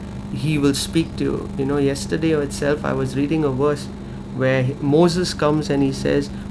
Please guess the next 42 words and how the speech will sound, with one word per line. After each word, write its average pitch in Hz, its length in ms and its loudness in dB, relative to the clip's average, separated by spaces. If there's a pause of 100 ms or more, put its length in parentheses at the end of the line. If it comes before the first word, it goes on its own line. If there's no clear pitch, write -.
"Wait 160 400 4
here 160 220 2
while 143 260 0
I 147 200 2
go 143 380 4
and 135 300 0
listen 165 500 2
to 147 120 -2
the 139 100 0
Lord." 127 320 0
And 123 160 -2
the 127 60 0
Lord 131 320 0
speaks, - 480 -2
you 123 80 0
know, 135 120 0
from 127 300 -2
above 127 340 0
the 127 80 0
mercy 127 400 -2
seat 135 320 -4
between 131 360 -2
the 123 80 -2
cherubim. 147 480 -2 (680)
So - 160 0
he's 131 140 0
telling 170 320 2
the 170 80 0
people, 147 340 -2
"Wait 165 300 4
here 180 160 0
while 147 180 2
I 147 140 0
go 147 140 2
and 131 180 0
listen." - 280 -4 (540)
And 131 100 0
I 147 60 2
was - 140 0
trying 220 240 2
to 226 80 -2
tell 185 200 0